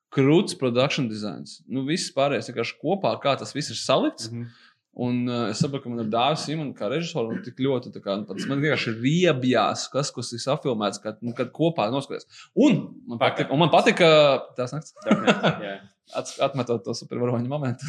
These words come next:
Speaker 1: <laughs> Bet, ā, tāpēc man laikam patika vairāk Tās nakts, kad, ā, ka viņš bija citādāks. Un es, es, es, es gaidu tagad, ā, gads pirms kara, nu, jo viņam visas filmas ir par Tēva nakti karā sanatorijā un tā tālāk.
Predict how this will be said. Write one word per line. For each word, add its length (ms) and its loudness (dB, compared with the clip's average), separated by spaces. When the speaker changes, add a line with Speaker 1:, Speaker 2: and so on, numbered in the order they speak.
Speaker 1:
<laughs> 160 -4
Bet, 240 -2
ā, 80 6
tāpēc 320 0
man 140 0
laikam 260 0
patika 320 -2
vairāk 400 4
Tās 320 -2
nakts, 320 -4
kad, 160 -6
ā, 220 -2
ka 80 -10
viņš 160 -8
bija 160 -8
citādāks. 560 -4
Un 80 -14
es, 140 -10
es, 160 -6
es, 100 -6
es 80 -14
gaidu 260 0
tagad, 320 -10
ā, 140 -6
gads 160 -4
pirms 240 -12
kara, 220 -2
nu, 80 -6
jo 80 -6
viņam 240 -8
visas 160 -14
filmas 320 -16
ir 80 -20
par 160 -20
Tēva 300 -4
nakti 320 -8
karā 300 -4
sanatorijā 680 -12
un 80 -16
tā 100 -10
tālāk. 360 4